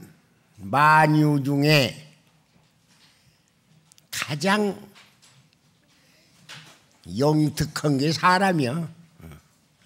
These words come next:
모든 만유라 하는 것은, 만물이라 하는 것은 사람이 생활하기 위해서 있는 것이요. 미물, 곤충,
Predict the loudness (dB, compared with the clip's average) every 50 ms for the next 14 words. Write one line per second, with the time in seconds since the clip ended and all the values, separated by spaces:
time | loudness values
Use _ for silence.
0 | _ _ _ _ _ _ _ _ -10 -6 -4 -2 0 0 0 2 2 2 2 4
1 | 4 4 4 4 4 4 4 2 2 2 2 4 2 2 2 2 0 0 0 0
2 | 0 -2 -2 -4 -6 -14 _ _ _ _ -16 -8 -2 2 2 4 4 2 2 0
3 | 0 0 0 0 0 0 0 0 0 -2 -2 -2 -2 -2 -2 -2 -2 -2 -4 -8
4 | -14 -20 _ _ _ _ _ _ _ _ _ _ _ _ _ _ _ _ _ _
5 | _ _ _ _ _ _ _ _ -10 -8 -8 -4 -2 2 2 4 4 4 4 4
6 | 2 2 2 0 0 -2 -6 -10 -18 -20 _ _ _ _ _ _ _ _ _ _
7 | _ _ _ _ _ _ _ _ _ _ _ _ _ _ _ _ _ _ _ _
8 | _ _ _ _ _ -14 -14 -12 -10 -6 -4 -2 0 2 2 2 4 2 2 2
9 | 0 -2 -2 -2 -2 -2 -2 0 0 0 2 2 0 0 0 0 0 0 2 2
10 | 2 2 2 2 0 -2 -2 -4 -6 -8 -10 -10 -12 -14 -18 _ _ _ _ _
11 | _ _ _ _ _ _ _ _ _ _ _ _ _ _ _ _ _ _ _ _
12 | _ _ _ _ _ _ _ _ _ _ _ _ _ -16 -12 -8 -6 -4 -2 0
13 | 2 4 4 4 4 4 2 -2 -8 -10 -6 -4 -2 0 2 2 0 0 -2 -2
14 | 0 0 2 2 0 0 -4 -8